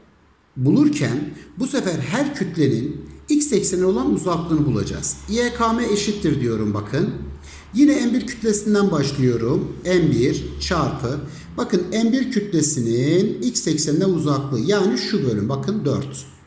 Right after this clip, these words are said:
M bir çarpı dört artı M iki çarpı uzaklığını bakın kaç birim arkadaşlar?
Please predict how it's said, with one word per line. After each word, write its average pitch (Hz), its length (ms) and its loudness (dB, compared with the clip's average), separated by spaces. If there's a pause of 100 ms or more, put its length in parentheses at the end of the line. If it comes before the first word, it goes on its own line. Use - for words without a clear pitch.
(580)
M 170 240 0
bir 202 160 2
çarpı 135 480 -2
dört 107 220 -2 (200)
artı 165 420 0 (640)
M 196 60 2
iki 147 680 0 (400)
çarpı 139 460 -4 (100)
uzaklığını 214 460 -2
bakın 220 220 -2
kaç 240 340 -4
birim 170 180 2
arkadaşlar? 139 720 0